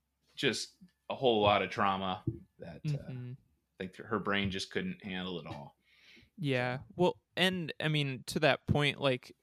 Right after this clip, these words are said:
Speaker 2: the, in, you know, the, the last time we saw Claire, she was having those nightmares and all that stuff. You know, she was having the,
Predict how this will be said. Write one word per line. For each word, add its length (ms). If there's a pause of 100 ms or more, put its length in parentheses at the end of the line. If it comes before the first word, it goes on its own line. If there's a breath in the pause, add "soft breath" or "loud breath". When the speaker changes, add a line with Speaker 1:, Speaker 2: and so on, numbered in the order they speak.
(140)
Speaker 2:
the, 520 (680)
in, 580 (960)
you 160
know, 120
the, 220 (100)
the 120
last 300
time 180
we 120
saw 300
Claire, 380
she 220
was 160
having 520 (380)
those 220
nightmares 1040 (440)
and 120
all 160
that 280
stuff. 380
You 160
know, 140
she 160
was 100
having 300
the, 260